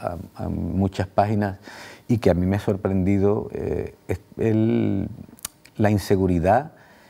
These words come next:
y en el fondo el miedo, eh, que estos chavales tienen y, y que es uno de los, de los potenciadores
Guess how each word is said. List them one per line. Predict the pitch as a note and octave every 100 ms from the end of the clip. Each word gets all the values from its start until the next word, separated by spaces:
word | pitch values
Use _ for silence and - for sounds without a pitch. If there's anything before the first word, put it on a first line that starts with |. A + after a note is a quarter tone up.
| _
y | -
en | F#2+
el | E2
fondo | - F#2+ G#2+
el | A2+ G2
miedo, | E2+ F#2 B2 G#2+ G#2+ A2 - -
eh, | A#2+ A#2+ -
que | -
estos | G#2 - G#2+
chavales | - A2 B2 B2+ A#2+ G#2 -
tienen | - C3+ A#2 F2+ - -
y, | G#2 F#2+ F2+ F2 F2+ - -
y | G#2+
que | - F#2
es |
uno | G2+ G#2+ A2
de | A2+
los, | A#2 A#2 A2 G#2+ G2+ G2 - -
de | - - F2+
los | F#2+ F2+
potenciadores | - G#2 F#2 F#2+ F2+ F2+ E2 F#2 G#2